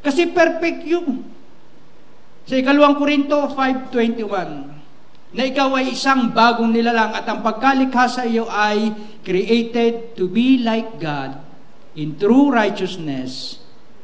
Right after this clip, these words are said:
and holiness. Paano ka daw nilikha? Created to be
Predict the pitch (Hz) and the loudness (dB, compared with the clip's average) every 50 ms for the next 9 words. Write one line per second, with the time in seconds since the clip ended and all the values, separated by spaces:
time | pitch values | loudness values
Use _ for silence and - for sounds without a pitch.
0 | - - - - 135 135 131 123 139 139 135 131 127 123 120 110 - - 170 185 | -14 -14 -14 -10 -8 -6 -6 -6 -6 -6 -6 -6 -6 -8 -8 -10 -10 -8 -6 -6
1 | 208 208 214 214 214 214 214 214 208 214 214 208 226 220 214 - - - - - | -4 -2 0 2 2 2 2 2 0 0 -2 -2 -4 -4 -4 -8 -10 -12 -14 -14
2 | - - - - - - - - - - - - - - - - - - - 175 | -14 -14 -14 -14 -14 -14 -14 -14 -14 -14 -14 -14 -14 -14 -14 -14 -14 -12 -8 -6
3 | 175 185 208 196 208 208 202 - 196 180 170 151 - - - - 185 170 170 214 | -4 -4 -2 0 -2 -2 -2 -2 -2 -2 -4 -4 -6 -10 -4 -2 -2 0 2 2
4 | 220 220 180 139 - - - | 2 2 2 -2 -6 -8 -12